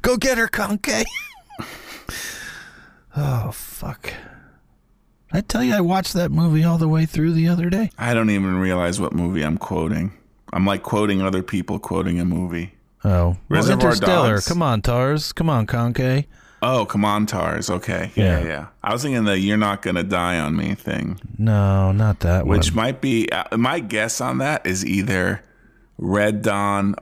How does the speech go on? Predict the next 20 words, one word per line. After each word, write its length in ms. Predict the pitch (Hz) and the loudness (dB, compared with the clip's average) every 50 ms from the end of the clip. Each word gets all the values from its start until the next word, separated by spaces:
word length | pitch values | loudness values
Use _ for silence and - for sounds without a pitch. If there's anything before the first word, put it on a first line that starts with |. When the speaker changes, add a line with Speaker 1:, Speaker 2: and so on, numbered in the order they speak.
| - | -2
Speaker 2:
or 200 | 90 92 90 87 | 0 0 2 2
Reservoir 500 | 90 90 92 90 92 87 82 82 80 78 | 2 2 0 0 -2 -2 -2 -2 -2 -2
Dogs. 560 | - - 78 - - - 82 - - - - - - | -2 -2 -2 -2 -4 -4 -8 -10 -12 -14 -12 -6 -4
It 100 | 101 - | -2 0
sounds 340 | - 120 110 117 120 117 | 0 0 2 2 0 0
like 140 | 113 107 107 | -2 -2 -2
it's 160 | 98 90 104 | -2 -2 -2
in 220 | 90 87 85 82 - - | 0 0 0 0 -2 -2
either 340 | 85 90 85 85 78 76 76 | -2 0 0 0 -2 -4 -4
of 140 | 78 80 73 | -6 -6 -8
those. 200 | - - - - - | -8 -8 -8 -4 -2
Speaker 1:
I 100 | 127 147 | 0 0
think 220 | 147 170 156 143 | 0 0 0 0
it's 160 | 147 - - | -2 -2 0
in 140 | 127 117 113 | 0 0 2
both 260 | 107 120 127 131 - | 2 2 2 0 0
of 80 | 131 123 | 0 0
them, 200 | 139 151 160 151 | 0 0 2 2
but 120 | 131 117 | 2 2
it's, 320 | 117 110 - - - - | 0 0 -2 -4 -10 -12